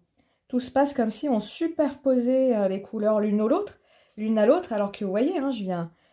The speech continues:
je viens tout juste de poser ma couleur la plus claire, hein. Donc, tout ça pour dire que le papier en cellulose sèche très vite. Donc, pour quand même essayer de faire des fusions de couleurs, je viens passer, comme pour mon fond,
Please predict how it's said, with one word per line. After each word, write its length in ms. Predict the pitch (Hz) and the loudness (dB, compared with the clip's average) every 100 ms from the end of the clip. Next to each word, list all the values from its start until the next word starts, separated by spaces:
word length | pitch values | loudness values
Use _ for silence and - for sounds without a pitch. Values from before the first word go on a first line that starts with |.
| _ - | _ -14
je 80 | 170 | -6
viens 120 | 180 | -4
tout 180 | 277 277 | 2 2
juste 240 | 285 285 | 4 2
de 120 | 240 | 2
poser 340 | 240 226 220 262 | 0 -2 0 2
ma 140 | 208 | 0
couleur 340 | 196 214 214 | -2 -2 -2
la 140 | 202 175 | 0 -4
plus 160 | - | -6
claire, 300 | 202 349 339 | -6 -4 0
hein. 220 | 240 247 - _ _ _ _ _ _ _ _ _ - - _ _ _ _ | 0 -2 -8 _ _ _ _ _ _ _ _ _ -20 -20 _ _ _ _
Donc, 140 | 190 190 | -6 -2
tout 120 | 240 | 0
ça 160 | 254 240 | 2 2
pour 200 | 233 226 | 2 2
dire 180 | 294 | 0
que 80 | 302 | 0
le 100 | 208 | -4
papier 480 | 196 185 - 262 - | -2 -4 -4 -6 -6
en 120 | 226 226 | -12 -12
cellulose 800 | - 220 202 196 262 285 208 - | -8 -6 -4 2 2 2 -4 -8
sèche 500 | - 202 196 202 - | -10 -8 -8 -10 -14
très 280 | - 269 | -4 -2
vite. 420 | 220 269 - - _ _ _ _ - | -2 -6 -10 -20 _ _ _ _ -4
Donc, 160 | 226 226 | -2 2
pour 240 | 370 - | 0 4
quand 160 | 339 330 | 4 4
même 260 | 320 294 | 2 2
essayer 520 | 247 269 285 302 285 277 | 0 -2 -2 -2 0 0
de 40 | |
faire 200 | 269 240 | -2 -2
des 120 | 233 | -4
fusions 400 | 240 233 208 220 | -8 -10 -6 -4
de 80 | 208 | -6
couleurs, 520 | - 202 185 277 302 _ _ _ _ _ _ _ _ _ - | -8 -6 -4 -4 -10 _ _ _ _ _ _ _ _ _ -14
je 160 | 190 233 | 0 2
viens 300 | 240 254 311 | 4 2 2
passer, 520 | 277 277 - 269 269 | 0 0 2 2 4
comme 220 | 330 359 | 0 -2
pour 220 | - 311 | -2 -2
mon 160 | 285 269 | 2 2
fond, 340 | 254 269 285 | 0 -2 -2